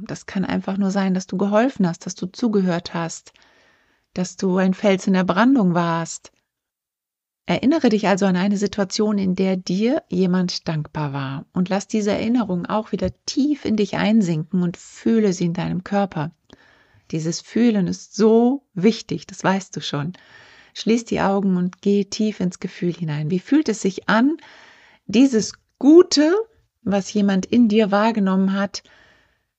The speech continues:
dieses Gute in dir selbst anzuerkennen und wahrzunehmen? Und wieder kannst du auf den Pause-Knopf drücken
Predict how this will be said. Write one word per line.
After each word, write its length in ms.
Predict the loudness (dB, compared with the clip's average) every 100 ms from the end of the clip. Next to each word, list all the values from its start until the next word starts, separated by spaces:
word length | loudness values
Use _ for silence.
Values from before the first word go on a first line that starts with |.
| _ _ _
dieses 360 | -2 0 0 0
Gute 340 | 2 2 2
in 100 | 2
dir 160 | 2 4
selbst 500 | 4 2 -2 -14 -6
anzuerkennen 800 | -2 -2 0 -4 -2 -6 -4 -4
und 140 | -4 -2
wahrzunehmen? 880 | 0 -2 0 0 2 -2 -4 -8 -14 _ _ _ _ _ _ _ _ _ _ _ _ _ _ _ _
Und 380 | 2 2 -2 _ _ _ _ _
wieder 260 | 0 0 0
kannst 300 | -4 -4 -4
du 60 |
auf 100 | -4
den 160 | -6 -4
Pause-Knopf 600 | -4 -4 -4 -6 -8 -6
drücken 520 | -6 -6 -2 -4